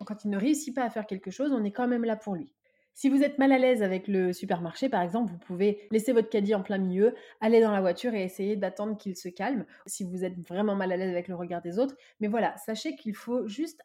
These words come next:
attendre que ça se calme parce que ça finit toujours par se calmer. Après, il y a aussi l'option où votre enfant est violent avec les autres, avec vous, avec son frère ou sa sœur, avec les autres enfants, s'il mord, il tape, il tire les cheveux, et cetera.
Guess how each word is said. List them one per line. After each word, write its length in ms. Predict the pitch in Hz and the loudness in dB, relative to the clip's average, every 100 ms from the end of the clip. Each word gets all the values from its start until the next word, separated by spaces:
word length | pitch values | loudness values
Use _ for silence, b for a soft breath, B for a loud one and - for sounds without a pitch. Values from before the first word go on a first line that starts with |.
| - | -10
attendre 380 | 240 233 247 | -8 -8 -8
que 80 | 247 | -8
ça 160 | 214 185 | -8 -8
se 80 | - | -8
calme 200 | 190 202 | -8 -8
parce 140 | 165 | -8
que 80 | - | -8
ça 60 | |
finit 220 | 185 208 202 | -6 -4 -4
toujours 200 | 262 262 | -4 -6
par 160 | 202 | -10
se 100 | - | -10
calmer. 360 | 208 185 175 170 _ _ _ - | -8 -8 -8 -14 _ _ _ -8
Après, 460 | 214 - 311 359 226 | -4 2 2 2 0
il 80 | |
y 40 | 208 | 2
a 60 | |
aussi 300 | 208 208 277 | 2 2 4
l'option 560 | 247 214 - 269 311 311 | 4 4 2 4 4 2
où 180 | 233 233 | -2 0
votre 220 | 202 202 | -2 -4
enfant 400 | 185 - 262 311 294 | -8 -4 0 0 -2
est 140 | 185 | -6
violent 400 | 170 196 220 247 | -2 2 4 4
avec 220 | 247 214 220 | 2 0 0
les 140 | 208 | 0
autres, 200 | 196 175 | 0 -2
avec 180 | 160 165 | -4 -4
vous, 400 | 165 202 254 285 | -4 0 2 2
avec 220 | 180 170 | 2 -4
son 120 | - | -12
frère 380 | - 180 175 170 | -8 0 0 0
ou 20 | |
sa 140 | 160 165 | -4 -6
sœur, 360 | - 240 262 | 0 2 2
avec 220 | 208 185 | 2 0
les 160 | 190 175 | 0 -2
autres 200 | 180 170 | -2 -4
enfants, 360 | 160 - 233 302 B B | -8 -2 -2 -2 B B
s'il 380 | - 180 160 156 | -14 -10 -8 -2
mord, 500 | 185 208 208 208 - b - | 2 4 4 0 -8 b -14
il 120 | 165 | -14
tape, 360 | _ 196 185 - | _ 0 0 -4
il 60 | |
tire 160 | 165 180 | -6 -4
les 140 | 160 | -2
cheveux, 220 | 165 - 226 | -4 0 0
et 80 | |
cetera. 520 | 214 202 185 180 - | 2 -2 -2 -4 -6